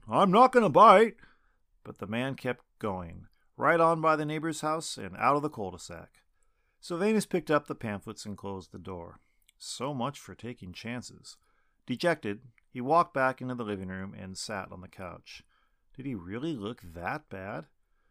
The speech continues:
The guy couldn't even blubber an introduction before running off? What had he seen when he saw Sylvanus? "Whatever," Sylvanus said, and looked at the pamphlets in his hand.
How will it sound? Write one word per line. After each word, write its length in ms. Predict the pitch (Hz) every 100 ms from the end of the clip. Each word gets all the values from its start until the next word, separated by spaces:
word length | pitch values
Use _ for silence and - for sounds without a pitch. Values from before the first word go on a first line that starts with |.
| _
The 80 | -
guy 240 | 92 107 127
couldn't 240 | - 156
even 180 | 151 113
blubber 460 | 80 98 104 160
an 60 | 139
introduction 720 | 113 123 120 98 98 - 170
before 340 | 160 - 131 104
running 260 | 110 127
off? 380 | 117 139 170 - _ _ _ _ _ -
What 160 | 107
had 100 | 170
he 80 | 185
seen 440 | - - 170 190
when 120 | 120 90
he 60 |
saw 280 | 92 - 90
Sylvanus? 760 | 85 98 82 87 82 87 - - _ _ _ _ _
"Whatever," 600 | 127 147 101 85 85 87 _
Sylvanus 600 | - - 90 92 92 92
said, 260 | - 95 92
and 140 | 92
looked 260 | 110 117 107
at 100 | -
the 80 |
pamphlets 520 | 107 107 104 - 104 -
in 80 |
his 160 | 98 -
hand. 360 | 98 92 92